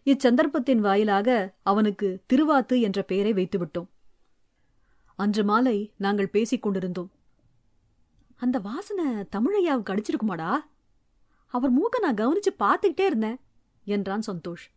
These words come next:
பிறகு, "அந்த வாடை என்னவோ திருவாத்து மேலேந்து தான் வருதுன்னு தோணுது,"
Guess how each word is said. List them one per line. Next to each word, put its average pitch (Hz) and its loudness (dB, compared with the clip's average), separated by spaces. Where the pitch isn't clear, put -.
பிறகு, 214 0
"அந்த 262 -6
வாடை 277 -6
என்னவோ 302 0
திருவாத்து 403 2
மேலேந்து 349 0
தான் 392 4
வருதுன்னு 330 2
தோணுது," 285 0